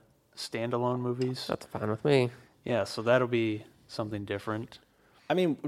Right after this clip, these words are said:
Speaker 3: though, to be fair, though, what would the Rogue One thing say?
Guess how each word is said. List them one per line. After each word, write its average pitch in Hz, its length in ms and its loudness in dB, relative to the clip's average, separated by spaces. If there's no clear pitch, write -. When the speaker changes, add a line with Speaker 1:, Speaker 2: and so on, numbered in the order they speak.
Speaker 3:
though, 127 260 8
to 107 160 -6
be 110 160 0
fair, 101 240 4
though, 90 80 0
what 87 140 0
would 92 220 -2
the 98 100 -4
Rogue 92 240 -2
One 87 200 -4
thing 82 280 -8
say? 85 300 -2